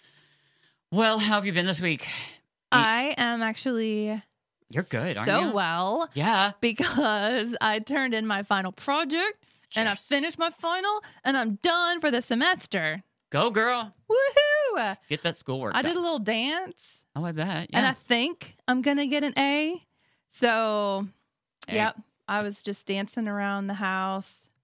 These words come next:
Speaker 2: 'Cause
Speaker 1: It's
Speaker 2: everything was actually due Saturday, but I was like, "Mm-mm, I'm gonna get it done now."
Speaker 1: Oh.
Speaker 2: I get done earlier in the week so that I
Speaker 1: Yes.
Speaker 2: can be like, "Mm-mm, peace out."
Speaker 1: Yeah.
Speaker 2: So it feels good 'cause that's just one less thing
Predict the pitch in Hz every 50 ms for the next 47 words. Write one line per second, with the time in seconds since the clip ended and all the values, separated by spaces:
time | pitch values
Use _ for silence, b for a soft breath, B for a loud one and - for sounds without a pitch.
0 | _ _ _ _ _ _ _ _ _ _ 285 247 277 294 330 330 381 392 381 330
1 | 240 233 214 214 - 269 226 - 220 208 202 - - 202 196 196 196 190 180 -
2 | 165 - 180 185 175 180 190 190 190 185 - - 233 - 247 240 226 214 196 -
3 | 226 254 262 240 269 254 240 208 214 226 208 185 185 185 185 196 233 254 320 -
4 | _ _ _ _ _ _ _ _ _ _ _ _ 95 92 95 120 175 202 180 -
5 | - - 64 - - - 208 208 196 190 208 214 202 - 208 214 220 220 220 226
6 | 226 220 226 233 247 254 - - - 214 196 196 185 180 196 196 190 196 202 -
7 | - 208 196 202 196 196 196 190 185 180 180 180 170 - - 285 254 285 285 285
8 | 294 294 320 349 - _ _ - 330 349 - 392 392 381 349 320 440 - _ _
9 | _ _ _ _ _ _ _ _ _ _ _ _ _ 120 127 123 123 123 120 123
10 | 120 117 117 - _ _ _ _ _ _ - 302 269 240 233 233 285 - 370 370
11 | 370 277 233 - 320 254 196 185 - 262 208 233 262 - 277 247 240 220 208 214
12 | 214 202 196 185 185 - - - 202 190 185 180 175 180 185